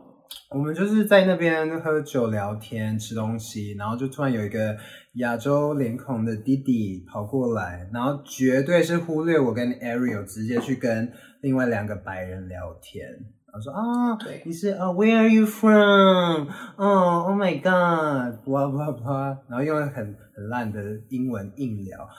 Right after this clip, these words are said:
Speaker 1: 然后最后还一直纠缠着我们不放我们走，最后还给我自拍。然后后来才发现他是那种会自拍，跟，跟外国人自拍，尤其是白人居多，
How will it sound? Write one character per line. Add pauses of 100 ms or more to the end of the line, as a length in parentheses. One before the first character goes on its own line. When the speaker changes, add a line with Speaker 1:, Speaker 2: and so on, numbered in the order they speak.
(120)
Speaker 1:
然
后
最
后
还
一
直
纠
缠
着
我
们
不
放
我
们
走，
最
后
还
给
我
自
拍。 (800)
然
后
后
来
才
发
现
他
是
那
种
会
自
拍，
跟，
跟
外
国
人
自
拍，
尤
其
是
白
人
居
多，